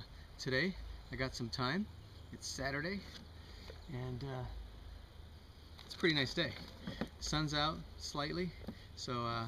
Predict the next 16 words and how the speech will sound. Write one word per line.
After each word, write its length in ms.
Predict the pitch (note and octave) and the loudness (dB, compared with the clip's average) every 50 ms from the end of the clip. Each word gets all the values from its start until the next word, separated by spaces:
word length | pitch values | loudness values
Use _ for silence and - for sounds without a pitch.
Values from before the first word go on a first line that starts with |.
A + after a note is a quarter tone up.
| A2 - | -2 0
my 140 | A#2+ B2 B2+ | 2 4 6
neighbors 340 | C3 C3 C3 A#2+ B2+ A#2 B2 | 8 8 8 6 4 4 4
are 80 | B2+ | 6
out 140 | A#2+ A#2+ A2+ | 6 6 6
frantically 580 | - - B2 A#2+ A#2 B2 A#2+ - B2 A#2 A2 G2+ - - - - - - - - - - - - - - - - - - - - - | 4 4 4 4 4 2 -2 -2 -2 -2 -2 -4 -6 -10 -12 -12 -12 -12 -12 -12 -12 -12 -14 -14 -12 -12 -12 -12 -12 -10 -10 -6 -4
cutting 260 | - - C#3 B2+ B2 | -2 0 2 4 4
their 140 | B2 A#2 A2+ | 2 2 0
grass, 560 | - B2 A#2 A#2 A#2 A#2+ A#2 - - - - - - B2 A2+ | 0 2 4 6 6 6 6 6 4 4 2 2 -2 -2 0
weed 180 | B2+ B2+ A#2+ | 2 2 2
whacking, 480 | A#2 B2 A2+ A2 - - A#2+ A#2 A#2 A#2 A2 | 2 2 0 0 0 -2 -2 -2 -2 -2 0
doing 160 | B2 A#2+ A#2+ | 0 0 2
all 160 | A#2+ A#2+ B2 | 2 2 2
those 180 | B2 A#2+ A#2+ - | 2 0 0 0
things 240 | - B2 B2 A#2 A#2 | 0 -2 -2 -2 0
that 100 | B2 A#2 | 0 0
I 200 | B2+ C3+ C3+ | 2 2 0